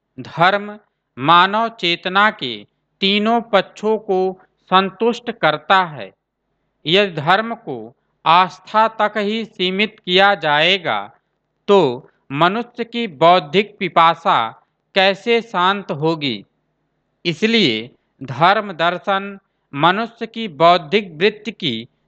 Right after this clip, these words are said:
संतुष्टि के लिए आवश्यक और उपयोगी है। इतना अवश्य है कि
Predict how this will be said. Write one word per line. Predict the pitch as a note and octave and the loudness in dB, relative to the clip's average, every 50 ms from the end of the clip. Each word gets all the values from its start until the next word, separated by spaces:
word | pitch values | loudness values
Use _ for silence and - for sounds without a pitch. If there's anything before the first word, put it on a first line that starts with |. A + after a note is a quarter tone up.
| _ _ _ | _ _ _
संतुष्टि | - F3+ F3+ F3+ F#3 F3+ - G3 F#3 - - - G#3+ A3 | 0 0 0 0 -2 -6 -8 -8 -8 -10 -10 -8 -8 -8
के | G#3 - - G3+ G3 G#3 | -8 -2 2 2 2 2
लिए | G#3 G#3 G3+ G3+ G3+ G3+ G3+ G3+ G3+ - _ _ _ _ - | 2 -2 -2 -2 -2 -2 -2 -4 -6 -12 _ _ _ _ 0
आवश्यक | D#3+ E3+ F3 F3+ F#3+ G3 F#3+ F#3+ - _ - A3+ A#3 A3+ - _ _ - | 2 4 4 4 4 2 0 -2 -8 _ -2 -2 -2 -2 -4 _ _ 2
और | F#3 F#3 G3 G#3+ A3 A3 | 4 4 4 4 4 2
उपयोगी | A3 A3 F3+ D3+ - E3+ E3 F3 F#3 F#3 F3+ E3+ G3 G#3+ G#3 F#3 | -2 -6 -12 -14 -8 -4 -2 0 0 0 0 -2 -2 -2 -2 -2
है। | D#3+ A#2+ G2+ G2+ - _ _ _ _ _ _ _ _ _ _ _ _ _ _ - | -2 -4 -6 -8 -12 _ _ _ _ _ _ _ _ _ _ _ _ _ _ -4
इतना | F#3 F3+ - G#3+ G#3 A3 A#3 | -4 0 0 2 4 4 4
अवश्य | A3+ F#3 - F3+ F3+ G3 G#3+ G#3+ G#3+ - - G#3+ | 4 2 0 0 2 4 2 2 0 -4 -6 -6
है | E3+ D3 E3+ F3+ G#3 A3 | -2 0 0 0 0 -2
कि | - - D3 A2+ G#2 G#2 G#2+ | -6 -12 -16 -16 -16 -18 -20